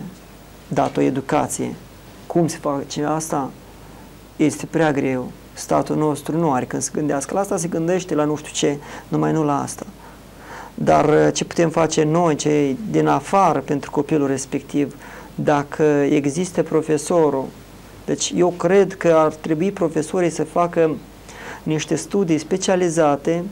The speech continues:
datorită statului, prin care să fie învățați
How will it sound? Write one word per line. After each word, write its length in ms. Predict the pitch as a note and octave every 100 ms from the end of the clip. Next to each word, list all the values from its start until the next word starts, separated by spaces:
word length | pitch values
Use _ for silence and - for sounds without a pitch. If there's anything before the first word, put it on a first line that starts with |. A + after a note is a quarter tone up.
| - - - - - -
datorită 440 | D#3+ E3 F3 E3+
statului, 500 | C#3 - D3+ C#3+ D3+
prin 200 | D3+ E3
care 180 | D3+ E3
să 180 | D3+ D3+
fie 160 | D#3 F#3
învățați 400 | D#3 D#3 E3